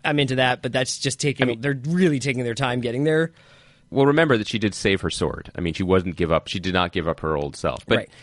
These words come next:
Speaker 2: but you're, you're, what you're talking about is something that I was, that has run through the show, which is basically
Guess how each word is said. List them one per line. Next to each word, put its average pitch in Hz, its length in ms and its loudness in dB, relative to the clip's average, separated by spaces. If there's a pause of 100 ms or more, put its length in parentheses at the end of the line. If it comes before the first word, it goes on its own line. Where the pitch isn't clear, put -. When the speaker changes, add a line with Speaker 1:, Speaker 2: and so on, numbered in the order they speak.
(120)
Speaker 2:
but 131 200 -2
you're, 160 160 0
you're, 151 200 -2
what 143 160 -4
you're 156 100 -2
talking 208 400 -8
about 107 240 0
is 101 100 -8
something 110 320 -2
that 101 120 2
I 101 60 2
was, 101 280 -6
that - 380 -8
has 107 180 -6
run 113 340 0
through 117 360 -2
the 92 80 -2
show, 127 320 2
which 85 200 0
is 98 80 -4
basically 113 600 -2